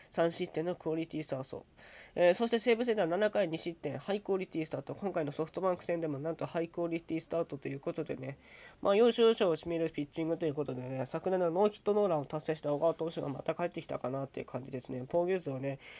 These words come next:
えー、この数試合でね、えー、一気にこう下げてるような気がします。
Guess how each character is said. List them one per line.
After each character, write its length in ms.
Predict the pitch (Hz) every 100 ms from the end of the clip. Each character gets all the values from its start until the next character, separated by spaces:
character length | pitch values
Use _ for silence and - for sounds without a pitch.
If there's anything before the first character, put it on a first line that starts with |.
| - -
え 260 | 156 147 160
ー、 20 |
こ 120 | 180
の 100 | 180
数 220 | 175 190
試 140 | 185 185
合 80 | 175
で 100 | 170
ね、 200 | 180 175 - 175
え 140 | 160
ー、 40 |
一 60 | 170
気 160 | - 160
に 120 | 139
こ 120 | 143
う 60 | 139
下 160 | 170
げ 80 | 160
て 100 | 143
る 60 | 131
よ 60 |
う 20 | 127
な 80 |
気 140 | - -
が 100 | 123
し 140 | -
ま 140 | 131 123
す。 260 | - 127